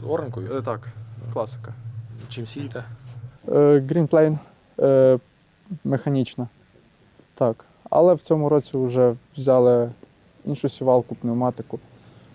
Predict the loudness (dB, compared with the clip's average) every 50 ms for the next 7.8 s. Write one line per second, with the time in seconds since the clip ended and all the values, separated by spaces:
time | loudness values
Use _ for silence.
0 | _ _ _ _ _ -8 -4 -4 0 2 2 2 2 2 0 0 0 2 4 4
1 | 4 4 2 -2 _ -8 -6 -6 -6 -6 -8 -14 _ _ _ _ -10 -2 -2 -2
2 | 0 0 0 0 2 2 0 0 0 2 2 2 0 -2 -6 -4 -2 0 0 0
3 | 2 2 0 2 2 0 0 0 -2 -2 -6 -8 -4 0 0 2 2 0 -2 -4
4 | -6 -6 -6 -4 -2 0 2 2 2 0 -2 -2 -2 -2 0 2 2 2 2 0
5 | -4 -6 -6 -6 -4 -2 -2 -2 -2 -4 -4 -8 -8 -6 -8 -8 -8 -8 -4 -2
6 | -2 -2 0 -2 -6 -8 -8 -8 -8 -8 -8 -8 -14 -16 -16 -14 -6 0 2 2
7 | 2 2 0 -2 0 -2 -2 -4 -4 -2 -2 -2 0 0 -2 -2 -2